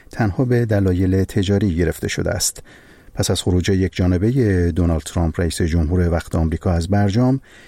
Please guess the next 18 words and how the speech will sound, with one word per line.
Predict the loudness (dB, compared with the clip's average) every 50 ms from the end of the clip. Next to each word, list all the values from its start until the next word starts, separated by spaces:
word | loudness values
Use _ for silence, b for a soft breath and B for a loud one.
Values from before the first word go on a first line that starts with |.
| B B B -6
کشورهای | -6 -4 -2 -2 -2 0 0 0 0 2 2 4 4 2
اروپایی | 2 0 0 -2 -4 -2 0 0 0 2 2 0
باقی | 2 0 -2 0 2 2
مانده | 2 2 2 0 0 0
در | 0 0
این | 0 0 0
توافق | 0 0 0 0 0 0 0 0 0 0 -2 -6 B B B B B B B B -4
سازوکار | -2 -2 0 0 -2 -2 -2 -2 -2 0
حمایت | 0 0 0 0 0 0 -2 -2 -2
از | -2 -2 0 0 0
مبادلات | 0 0 0 0 0 0 0 0 0 0
تجاری | -2 0 0 0 0 0 0 0 0
با | 0 0 0 2
ایران | 0 0 2 2 2 2 2
موسوم | 2 2 0 0 0 -2 0 0
به | 0 0
اینستکس | 0 0 -2 -2 -2 -2 -4 -4 -4 -4 -4 0
را | 0 2 0 0